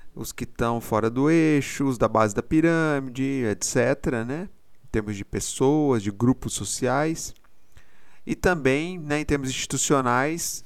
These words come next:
aquelas instituições, setores que têm menos influência, né? Que, que têm menos força na, nas engrenagens do sistema. Basicamente, né, no no-, olhando pra nossa realidade, né?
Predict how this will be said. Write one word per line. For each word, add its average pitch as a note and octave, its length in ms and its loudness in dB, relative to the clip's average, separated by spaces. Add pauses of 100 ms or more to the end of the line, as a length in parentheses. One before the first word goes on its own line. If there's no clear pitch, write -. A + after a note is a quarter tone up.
(140)
aquelas D3 640 0
instituições, B2 800 -6
setores A#2 800 -2
que - 100 -10
têm D#3+ 220 -4
menos D#3 280 -4
influência, D3+ 720 -4
né? A#2 160 -10 (1120)
Que, A2+ 880 0
que - 120 -8
têm B2+ 160 -2
menos C3+ 260 2
força B2+ 640 8
na, F#2 220 -10
nas G#2+ 240 0
engrenagens G#2+ 720 0
do G2+ 100 -6
sistema. D3 720 -2 (880)
Basicamente, E3 640 0
né, D#3 120 0
no C#3+ 100 2
no-, C#3+ 260 4
olhando C#3+ 280 6
pra D3+ 100 0
nossa C3+ 240 0
realidade, B2+ 480 2
né? C3+ 160 -6